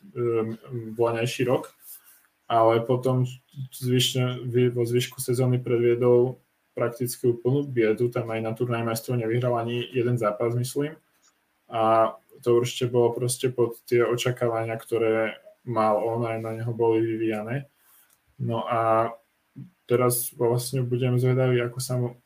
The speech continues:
ako sa mu povedie ďalej, a pretože bolo tam určite vidieť zlepšenie, ale bude musieť proste to potvrdiť, či už, aj keď teraz tá Doha nebude až taká dôležitá, kde štartuje, ale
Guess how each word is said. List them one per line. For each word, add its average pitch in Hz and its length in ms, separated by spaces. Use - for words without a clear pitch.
ako 117 240
sa 123 240
mu 117 240
povedie 120 400
ďalej, 120 560
a 110 480
pretože 117 880
bolo 123 320
tam 131 240
určite 139 240
vidieť 147 160
zlepšenie, 120 800
ale 117 320
bude 123 360
musieť 123 400
proste 123 320
to 123 160
potvrdiť, 120 480
či - 160
už, 117 200
aj 123 160
keď 127 160
teraz 127 320
tá 110 160
Doha 123 240
nebude 117 320
až 113 160
taká - 240
dôležitá, 120 480
kde 120 160
štartuje, 127 480
ale 117 540